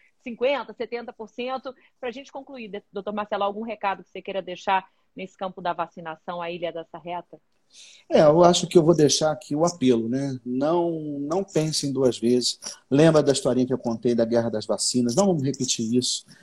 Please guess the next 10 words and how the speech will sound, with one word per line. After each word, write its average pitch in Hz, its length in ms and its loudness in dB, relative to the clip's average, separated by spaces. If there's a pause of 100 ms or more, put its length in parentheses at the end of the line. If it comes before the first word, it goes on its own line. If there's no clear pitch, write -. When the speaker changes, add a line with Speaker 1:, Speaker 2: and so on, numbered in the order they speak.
(140)
Speaker 2:
Nós 156 240 0
somos, 156 800 -2
é, 131 180 2
experientes 147 680 -2
em 127 80 -2
vacina, 131 540 0
nós 147 180 -2
erradicamos 143 560 -2
o 127 60 -6
sarampo, 127 420 -2